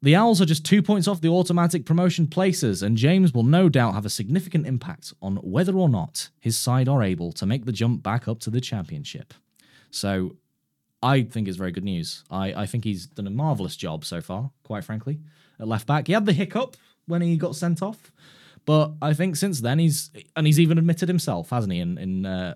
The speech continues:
in that video interview with the, with the club, uh, on their YouTube channel, that he's, uh, he's, he's worked hard since getting that sending off, and it's, and it was a bit of a wake up call. And since then, look how good he's been. Um,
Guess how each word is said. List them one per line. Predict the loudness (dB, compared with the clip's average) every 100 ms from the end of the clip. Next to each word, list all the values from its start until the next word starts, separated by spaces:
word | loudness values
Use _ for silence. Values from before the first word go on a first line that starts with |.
| _
in | -8
that | -8 -8
video | -8 -6 -6 -8 -10
interview | -14 -10 -8 -6
with | -6
the, | -6 -8 _ _ _ -12
with | -10
the | -8
club, | -4 -4 -6 _ _ _ -12
uh, | -8 -6 -8 _ _
on | -10 -8
their | -6
YouTube | -8 -8 -10
channel, | -6 -6 -8 _ _ _ _
that | -10 -10 -10
he's, | -10 -8 -6
uh, | -6 -6 -10 _ _
he's, | -10 -8
he's | -8 -4
worked | -4 -4
hard | -4 -4 -4
since | -8 -10
getting | -8 -8
that | -8
sending | -8 -8 -6 -8
off, | -10 -14 -12
and | -12
it's, | -10
and | -10 -8
it |
was | -6
a | -6
bit | -6
of | -4
a |
wake | -6 -8 -10
up | -14
call. | -8 -6 -6
And | -8 _ -20 -4
since | -4 -2
then, | -2 0 -2 -2
look | -2 2
how | 4
good | 4
he's | 4
been. | 2 0 -2 -8 _ _ _ -4
Um, | 0 0 -2